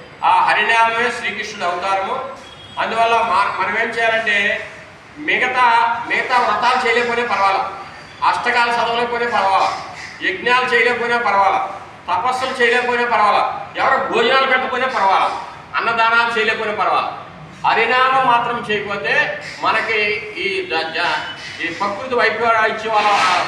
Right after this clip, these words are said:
ప్రకృతి నుంచి వచ్చే వైపరీత్యాల నుంచి కానీ ఈ జనన మరణ చక్రాన్ని కానీ మనం ఎప్పటికీ తప్పుకోలేము. ఎందుకంటే ఈ యుగంలో, కలియుగంలో భగవంతుడు హరినామ రూపంలో అవతరించి ఉన్నాడు.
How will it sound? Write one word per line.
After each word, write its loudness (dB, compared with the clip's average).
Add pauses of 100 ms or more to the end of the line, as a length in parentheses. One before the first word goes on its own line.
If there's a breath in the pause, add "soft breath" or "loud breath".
(100)
ప్రకృతి -4
నుంచి -8
వచ్చే -4
వైపరీత్యాల -4
నుంచి -6
కానీ 2 (500)
ఈ -4
జనన 2
మరణ 2
చక్రాన్ని 0
కానీ 0
మనం 0
ఎప్పటికీ -8
తప్పుకోలేము. -2 (340)
ఎందుకంటే 0
ఈ -4
యుగంలో, 0
కలియుగంలో 0
భగవంతుడు -2
హరినామ 0
రూపంలో 0
అవతరించి -6
ఉన్నాడు. -4